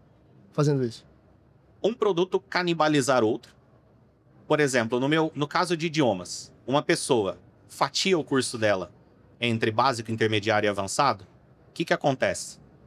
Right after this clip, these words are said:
Speaker 2: Você não tem uma taxa alta de pessoas que vão concluir o básico e comprar o intermediário. Isso funciona muito bem na teoria. Na prática, bom, vamos pensar assim, uma taxa de conclusão boa,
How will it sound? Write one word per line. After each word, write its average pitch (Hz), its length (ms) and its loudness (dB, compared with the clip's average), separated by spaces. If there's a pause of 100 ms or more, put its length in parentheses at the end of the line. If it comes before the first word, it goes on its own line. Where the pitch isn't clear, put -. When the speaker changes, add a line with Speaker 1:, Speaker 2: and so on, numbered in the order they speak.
(460)
Speaker 2:
Você 143 400 0
não 160 240 0
tem 175 300 0
uma 131 160 0
taxa 117 400 -2
alta 123 400 2
de 117 100 -8
pessoas 120 580 0
que 131 140 -4
vão 113 240 0
concluir 120 520 0
o 120 60 2
básico 120 480 -2
e - 40 -10
comprar 113 520 -2
o 107 200 -4 (340)
intermediário. 107 580 2
Isso 113 160 -4
funciona 147 400 0
muito 147 220 -2
bem 143 100 0
na 165 120 -2
teoria. 135 420 0 (680)
Na 127 180 -2
prática, - 560 -4 (680)
bom, 123 300 0 (560)
vamos 165 220 2
pensar 160 280 0
assim, 147 200 0
uma 127 140 2
taxa 160 260 0
de 156 100 -4
conclusão 156 680 2
boa, 117 460 0